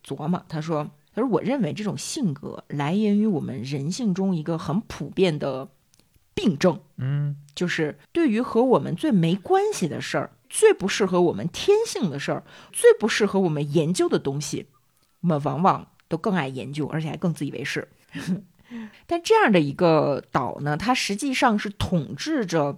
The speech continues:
Speaker 1: 下面的一整片大陆的。
Speaker 2: 嗯。
Speaker 1: 你就想象成是下面这个国家首都飞起来了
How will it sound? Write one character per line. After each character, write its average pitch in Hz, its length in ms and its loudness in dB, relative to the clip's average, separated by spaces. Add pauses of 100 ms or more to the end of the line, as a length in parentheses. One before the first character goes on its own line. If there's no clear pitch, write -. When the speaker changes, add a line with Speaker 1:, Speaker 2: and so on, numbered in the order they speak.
Speaker 1:
下 - 400 2
面 160 140 2
的 156 80 -2
一 185 140 -2
整 196 220 -2
片 175 200 -2
大 196 200 -4
陆 233 260 2
的。 - 260 -10
Speaker 2:
嗯。 104 380 -8 (240)
Speaker 1:
你 190 100 0
就 269 120 0
想 269 240 -2
象 226 180 0
成 165 260 -4
是 196 280 0 (180)
下 381 300 6
面 185 280 4
这 247 120 -2
个 208 100 6
国 160 300 2
家 247 340 2 (300)
首 160 320 6
都 302 140 -2 (100)
飞 190 240 4
起 180 100 -4
来 - 160 -6
了 - 200 -14